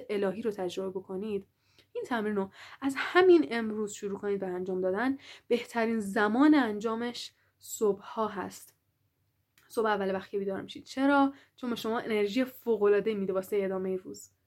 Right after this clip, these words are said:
و بعد از این، بعد از یه مدتی شما می‌بینید، اه،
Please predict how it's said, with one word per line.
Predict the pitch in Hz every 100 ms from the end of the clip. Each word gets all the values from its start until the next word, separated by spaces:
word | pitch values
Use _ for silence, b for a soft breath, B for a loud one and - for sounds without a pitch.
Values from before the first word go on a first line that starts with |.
| _ _ b b _
و | 240 294
بعد | 403 440
از | 392
این، | 466 b b - 208
بعد | 294
از | 370 370
یه |
مدتی | 359 277 277 359
شما | - 285
می‌بینید، | 311 339 277 -
اه، | 294 320 311 269